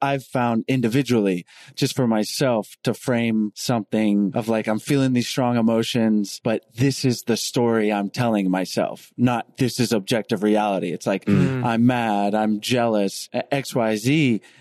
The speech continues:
Speaker 1: And it's easy to get consumed by those emotions, where just individually, if I can step back and go, "Okay, what's the story I'm telling myself about what's going on here?" And then questioning that, you know, it's
Speaker 2: Yeah.
Speaker 1: like,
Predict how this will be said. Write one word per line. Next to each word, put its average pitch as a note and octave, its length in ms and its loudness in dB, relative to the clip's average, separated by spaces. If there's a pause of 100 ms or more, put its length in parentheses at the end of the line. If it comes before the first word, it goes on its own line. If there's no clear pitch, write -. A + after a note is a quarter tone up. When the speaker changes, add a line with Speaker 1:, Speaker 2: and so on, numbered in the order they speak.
(260)
Speaker 1:
And A#2 340 0
it's B2+ 220 0
easy B2 240 2
to A2 100 0
get G#2+ 300 2 (300)
consumed A#2 800 2 (180)
by G#2+ 220 0
those G#2 400 0
emotions, A2+ 720 0
where A#2 260 0
just - 220 -2
individually, C3 680 2
if G2 100 -4
I A#2+ 80 0
can A2 160 -2
step - 340 -2
back A2+ 220 -2
and A#2 100 0
go, G#2+ 200 4
"Okay, B2 340 0
what's F3 180 0
the G3+ 80 0
story C#3+ 600 0
I'm A2+ 160 0
telling C#3 320 0
myself G#2+ 480 0
about A2 360 0
what's A#2+ 280 -2
going G#2+ 300 2
on A2 240 2
here?" E2 360 -4
And C3+ 140 2
then E3 120 2
questioning F3+ 640 2
that, E2+ 340 -2
you A#2 220 0
know, A#2 240 2
it's D3 120 2
Speaker 2:
Yeah. F#2 100 6
Speaker 1:
like, F#2 180 2